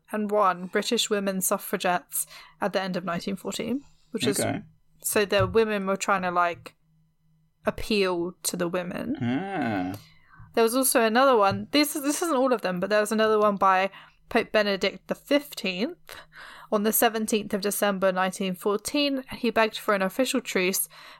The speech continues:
Speaker 1: between the warring governments. He said that "the guns may fall silent at least upon the night of the angel sang," which was refused on both <laughs> sides.
Speaker 2: <laughs>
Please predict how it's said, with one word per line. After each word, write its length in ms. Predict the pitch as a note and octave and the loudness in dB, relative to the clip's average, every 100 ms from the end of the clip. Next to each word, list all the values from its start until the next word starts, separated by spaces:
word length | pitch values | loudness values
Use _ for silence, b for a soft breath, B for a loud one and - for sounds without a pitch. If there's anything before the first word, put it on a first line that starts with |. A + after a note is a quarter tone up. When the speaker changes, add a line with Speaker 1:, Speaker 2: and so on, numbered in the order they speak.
| - | -10
Speaker 1:
between 300 | G3 G3+ F#3 | -4 -2 -2
the 60 | |
warring 360 | F3+ F#3 F#3 F#3 | 0 0 0 0
governments. 600 | F#3 F#3+ F3+ - - - _ | -2 -4 -14 -8 -6 -6 _
He 180 | _ A#3+ | _ -2
said 260 | A3 B3+ B3+ | 2 0 2
that 300 | F#3+ F#3+ - _ _ _ _ _ _ _ _ _ - | 4 4 2 _ _ _ _ _ _ _ _ _ -2
"the 100 | B3 | 0
guns 460 | A3+ B3+ C#4 D#4+ - | 6 6 6 2 0
may 140 | C#4+ | 2
fall 220 | C#4+ C#4+ C#4+ | 4 2 2
silent 540 | - A3 A3+ A3 G#3+ - | 4 4 4 2 0 0
at 160 | G#3+ | 0
least 260 | A3 A#3+ - | 2 0 -2
upon 300 | A3+ - G#3+ | -2 -2 -2
the 60 | G#3+ | -2
night 320 | G3+ F#3+ F#3+ | 0 0 0
of 120 | F#3+ | -6
the 160 | - G3+ | -6 -2
angel 340 | G3 F#3 - G3 | -2 -2 -4 -4
sang," 460 | - - - - - B B B B B B | -2 -4 -4 -8 -10 B B B B B B
which 220 | - F#3+ G#3 | -8 -4 -2
was 320 | F#3+ - - - | 0 0 -2 -4
refused 400 | G#3 - F#3+ F3+ | -4 -2 -2 -2
on 100 | F#3 | 0
both 200 | G#3 A3+ | 0 2
<laughs> 100 | - | 0
sides. 400 | A3+ C4+ - - | 4 4 6 4
Speaker 2:
<laughs> 60 | - | 4